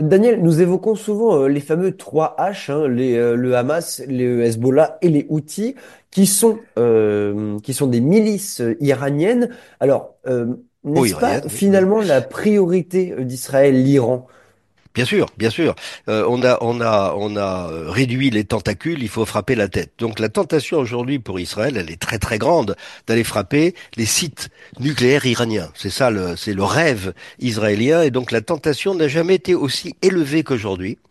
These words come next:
Speaker 2: Et je vais expliquer pourquoi. Mais je vais rappeler aussi les risques,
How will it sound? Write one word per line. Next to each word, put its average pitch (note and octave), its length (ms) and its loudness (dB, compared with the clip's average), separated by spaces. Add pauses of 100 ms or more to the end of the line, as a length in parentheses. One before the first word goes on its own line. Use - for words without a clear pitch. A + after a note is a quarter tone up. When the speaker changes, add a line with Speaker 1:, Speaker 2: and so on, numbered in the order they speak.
(300)
Speaker 2:
Et G2+ 60 -10
je F#2 80 -10
vais G2 80 -8
expliquer G2 380 -8
pourquoi. B2+ 420 -4 (300)
Mais E3 200 2
je C3+ 200 0
vais C3+ 100 4
rappeler C3 300 0
aussi C3+ 240 -4
les C#3 100 4
risques, - 400 -4